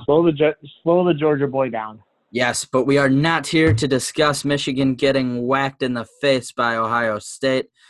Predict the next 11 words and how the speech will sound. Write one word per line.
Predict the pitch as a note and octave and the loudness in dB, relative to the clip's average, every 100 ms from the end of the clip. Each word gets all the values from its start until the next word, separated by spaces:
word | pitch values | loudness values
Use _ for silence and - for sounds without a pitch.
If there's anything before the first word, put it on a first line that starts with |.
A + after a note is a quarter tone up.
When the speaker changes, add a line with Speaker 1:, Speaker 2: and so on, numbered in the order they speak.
| - _ _ | -20 _ _
Speaker 2:
We | A2+ C3+ | -4 0
are | C#3 B2+ | 2 0
here | G#2+ A#2+ B2 | -4 -4 -4
to | A#2 A#2 | -6 -8
discuss | A#2 - - A#2+ G#2+ | -8 -8 -6 -6 -6
Michigan | G#2 A2 - G#2+ G#2+ | -10 -10 -10 -10 -10
State | G2 - A2 F#2 | -14 -8 -8 -6
getting | A2+ G#2+ G2+ G2 | -10 -10 -12 -10
whacked | G#2+ G#2 - - | -6 -6 -8 -12
by | G2+ G2+ | -12 -10
Michigan. | - - A#3 A#3+ A3+ | -16 -18 -20 -20 -20